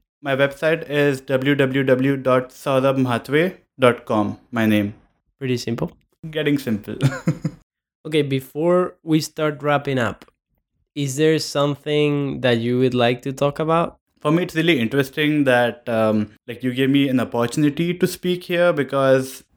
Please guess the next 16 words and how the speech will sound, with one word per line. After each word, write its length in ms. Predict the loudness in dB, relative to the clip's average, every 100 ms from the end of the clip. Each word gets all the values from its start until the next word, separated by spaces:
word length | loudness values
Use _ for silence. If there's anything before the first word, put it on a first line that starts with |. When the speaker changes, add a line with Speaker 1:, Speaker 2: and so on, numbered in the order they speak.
| -6
Speaker 1:
it 200 | -6 -2
also 320 | 0 0 0
gave 240 | -2 0 2
me 260 | 2 2
a 180 | 0 -6
chance 420 | -2 2 4 2
to, 500 | 0 0 2 2 -2 -2
like, 280 | -4 -4 _ _
think 380 | -4 -2 -2 -4
about 320 | 0 0 2
these 220 | -2 -2
things, 340 | -2 -2 -2
which 200 | -2 0
I 40 | 2
usually 400 | 2 0 0 0
don't, 480 | 4 4 2 -6